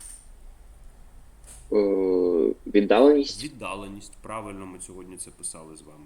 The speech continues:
Speaker 2: Значить, отже, віддаленість. Тобто відсутність спільних точок. Є ще випадок концентричного положення кіл,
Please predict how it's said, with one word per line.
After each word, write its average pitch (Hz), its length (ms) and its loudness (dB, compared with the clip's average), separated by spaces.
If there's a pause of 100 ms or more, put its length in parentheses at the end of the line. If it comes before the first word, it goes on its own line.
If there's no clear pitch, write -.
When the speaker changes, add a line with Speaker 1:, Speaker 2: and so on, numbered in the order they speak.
Speaker 2:
Значить, - 260 -20 (100)
отже, 156 360 -16
віддаленість. - 960 -20 (3250)
Тобто 196 280 -10
відсутність 180 520 -8
спільних 101 380 -14
точок. - 280 -20 (500)
Є 139 280 -10
ще 180 200 -12
випадок 170 520 -12
концентричного 156 1080 -14
положення 92 680 -14
кіл, 80 320 -18